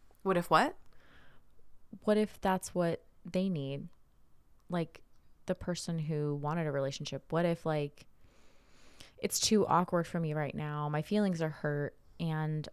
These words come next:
Speaker 2: I need some space," you know? Like, maybe they don't want to spend time together.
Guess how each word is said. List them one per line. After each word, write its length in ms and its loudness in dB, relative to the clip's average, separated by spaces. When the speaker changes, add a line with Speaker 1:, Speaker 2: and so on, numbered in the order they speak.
Speaker 2:
I 80 -2
need 200 -2
some 120 -6
space," 480 -2
you 80 -2
know? 320 -2
Like, 380 -4
maybe 220 2
they 60 4
don't 140 2
want 240 6
to 60 -2
spend 240 -2
time 460 -4
together. 500 -2